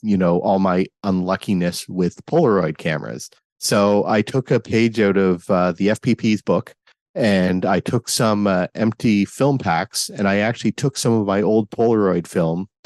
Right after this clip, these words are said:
that I'd shot and exposed, loaded it into these packs, and then put a dark slide so I could then test the cameras before I bought them.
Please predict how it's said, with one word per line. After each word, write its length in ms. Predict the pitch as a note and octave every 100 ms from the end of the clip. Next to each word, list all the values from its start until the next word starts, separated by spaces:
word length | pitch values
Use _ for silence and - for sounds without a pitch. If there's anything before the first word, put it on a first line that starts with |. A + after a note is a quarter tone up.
| _ _ -
that 140 | F#2
I'd 240 | F2+ F2+
shot 220 | - G#2+ G#2+
and 100 | G2+
exposed, 640 | - - A2+ G2+ F#2 F2
loaded 440 | G2 G#2 C3 C3+ B2
it 160 | G2+
into 340 | F2 A2+ A2+ A2
these 240 | G#2+ G2
packs, 400 | - A2 G#2+ -
and 100 | G2
then 140 | F#2+
put 160 | F2 G2
a 60 | E2+
dark 280 | A#2 D3+
slide 360 | - - D#2+ F2+
so 160 | A#2 G#2+
I 100 | A2
could 200 | - -
then 200 | G#2+ G2
test 520 | - B2+ B2+ - - - _ _ -
the 80 |
cameras 540 | G#2+ - G#2 G2 F2 D#2+
before 380 | - - F#2 E2+
I 120 | E2
bought 360 | - G2 -
them. 320 | - D2+ -